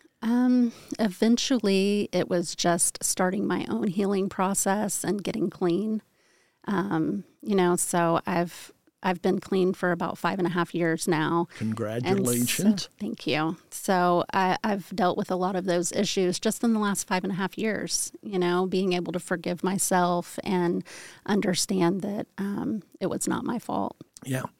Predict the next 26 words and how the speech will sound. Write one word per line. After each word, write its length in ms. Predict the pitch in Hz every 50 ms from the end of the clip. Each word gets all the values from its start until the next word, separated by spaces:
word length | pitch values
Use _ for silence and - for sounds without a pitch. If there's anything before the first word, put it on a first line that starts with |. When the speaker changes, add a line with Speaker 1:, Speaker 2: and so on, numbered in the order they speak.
| _ - _ _ _ _ _ _ _ _
Speaker 2:
For 160 | - - 165
whatever 540 | 156 147 147 151 165 165 180 175 160 143 139
it's 160 | 131 - -
worth 360 | 143 135 135 143 151 143 - -
to 140 | - - 127
you, 220 | 120 117 113 113
my 300 | 120 127 127 127 135 156
mother, 440 | 160 147 147 143 143 143 151 131 123
when 240 | 113 113 117 117 117
I 120 | 113 127
was 240 | 131 131 131 117 -
twenty-three, 1040 | - - - 135 135 131 113 120 - - - - 131 131 135 139 127 104 95 113 - - _ _ _ _ _ -
took 300 | - - 135 123 - - - -
her 160 | 143 147 143
life. 420 | 127 117 101 78 - - - - - - _ _ _ _ _ _ _ _ _
She 240 | - - - - 135
took 380 | - - - 143 135 - -
my 240 | 135 135 127 135 147
car 480 | - - - - 135 147 151 165 156 135
that 300 | 123 120 107 107 - - _ -
morning. 460 | 123 120 113 113 113 127 147 170 131 - _
I 80 | - -
worked 500 | 135 123 127 131 127 139 147 - - -
with 240 | 156 143 135 - -
my 200 | - 139 143 175
dad, 560 | 170 131 131 123 110 110 113 120 151 160